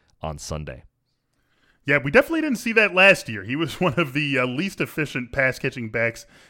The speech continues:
Speaker 2: in the N F L a season ago. Seventy-nine catches. That is an eye-popping number for a running back for four hundred fifty-six yards, average five point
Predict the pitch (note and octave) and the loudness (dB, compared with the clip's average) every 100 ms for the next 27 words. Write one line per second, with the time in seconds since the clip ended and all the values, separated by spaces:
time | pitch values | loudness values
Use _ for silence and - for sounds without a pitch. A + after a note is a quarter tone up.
0 | _ C#3 C#3 B2+ C3+ B2+ A2+ B2 A2+ A#2 | _ -4 0 0 0 -2 0 0 0 -2
1 | A#2 - A2+ A2+ A2+ G2 - - F#3 C4 | -10 -8 -6 -6 -8 -8 -4 0 0 0
2 | G#3+ G3 B2+ C#3 C3+ G2+ - A#2+ D3 A#2 | -2 -2 0 0 0 -2 -8 -2 -2 -2
3 | A#2+ A#2 B2 C#3+ B2+ B2+ G#2 A2+ A2 F#2 | -4 -2 -2 0 0 -2 -4 -4 -4 -10
4 | - _ - B2+ A2 A#2 A2 G2+ G2 - | -18 _ -2 -2 0 0 -2 -4 -10 -12
5 | _ _ _ - B2 - D#3 D#3+ D#3 D3 | _ _ _ -8 -8 -6 -2 0 0 -2
6 | C#3+ - C#3+ A#2+ - A#2 - A2 G2+ F#2+ | -6 -8 -10 -10 -8 -8 -6 -4 -4 -6
7 | B2 B2 B2+ - - A2+ C#3+ D#3 - D3+ | -6 -6 -6 -12 -14 -6 -4 -4 -6 -6
8 | C#3 | -6